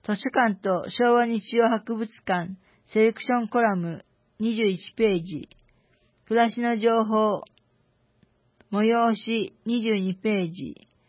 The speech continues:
暮らしの情報、講座、二十二ページ。暮らしの情報、募集、二十三ページ。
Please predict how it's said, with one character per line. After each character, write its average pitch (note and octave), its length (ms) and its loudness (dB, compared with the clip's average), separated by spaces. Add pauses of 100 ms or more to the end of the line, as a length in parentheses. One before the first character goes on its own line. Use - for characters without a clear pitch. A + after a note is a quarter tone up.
(300)
暮 A3 160 2
ら A#3+ 100 2
し A#3+ 80 -8
の A#3+ 200 0
情 A3+ 260 2
報、 G3+ 420 -2 (200)
講 A#3 260 4
座、 A3 340 0 (240)
二 A3+ 200 -2
十 A3 80 -2
二 F#3+ 240 0
ペ G#3 280 0
ー E3+ 80 -4
ジ。 E3+ 280 -10 (760)
暮 A3+ 160 2
ら A#3+ 80 4
し A#3+ 120 -12
の A#3+ 180 2
情 A3 260 2
報、 G#3+ 480 0
募 G3 160 0
集、 A3+ 520 0
二 A#3 180 -2
十 A3 200 2
三 G#3 300 -2
ペ G3+ 280 0
ー E3+ 100 -4
ジ。 F3+ 260 -14